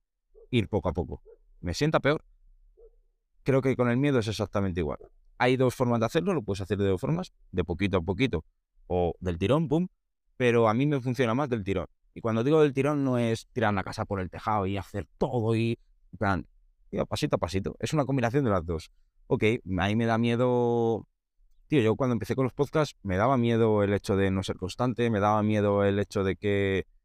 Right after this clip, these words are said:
eh, pues oye, no hablase de la forma que quería hablar, no transmitiese eso que realmente llevo dentro, eh, lo hiciese desde un vacío. Entonces lo hice de poquito en poquito y lo fui haciendo cuando realmente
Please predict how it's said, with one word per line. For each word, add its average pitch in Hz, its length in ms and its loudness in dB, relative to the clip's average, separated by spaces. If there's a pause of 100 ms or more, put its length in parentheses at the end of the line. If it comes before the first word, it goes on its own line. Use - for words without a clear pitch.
(280)
eh, 92 440 2
pues - 160 -6
oye, 101 260 0 (280)
no 120 220 0
hablase 107 440 2
de 98 80 2
la 95 100 0
forma 107 280 -2
que 90 100 -12
quería 90 240 -4
hablar, 113 320 0
no 107 160 -2
transmitiese 107 760 -4
eso 95 160 -6
que 101 100 -6
realmente 98 420 0
llevo 98 200 2
dentro, 123 400 0 (420)
eh, 101 480 0
lo 101 100 0
hiciese 107 320 -2
desde 101 200 0
un 98 100 0
vacío. 135 440 0 (640)
Entonces 139 500 0 (160)
lo 120 180 2
hice 131 220 2
de 135 100 4
poquito 107 300 -4
en 95 80 -2
poquito 85 440 -2 (180)
y 104 60 -2
lo 95 80 0
fui 113 140 0
haciendo 110 320 0
cuando 101 220 0
realmente 101 760 0